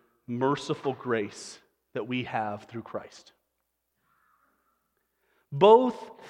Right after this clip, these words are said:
themes together come to an uncompromising climax in the book of Hebrews in chapter ten, verses nineteen through thirty-one.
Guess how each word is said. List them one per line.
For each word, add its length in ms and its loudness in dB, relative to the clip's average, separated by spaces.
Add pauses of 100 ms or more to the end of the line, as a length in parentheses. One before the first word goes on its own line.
themes 560 4
together 800 6 (240)
come 300 6
to 160 8
an 80 8
uncompromising 1200 6
climax 1040 6 (260)
in 80 6
the 80 6
book 240 6
of 100 6
Hebrews 380 6
in 140 2
chapter 400 2
ten, 560 0 (260)
verses 300 -2
nineteen 580 0 (300)
through 100 -2
thirty-one. 580 -4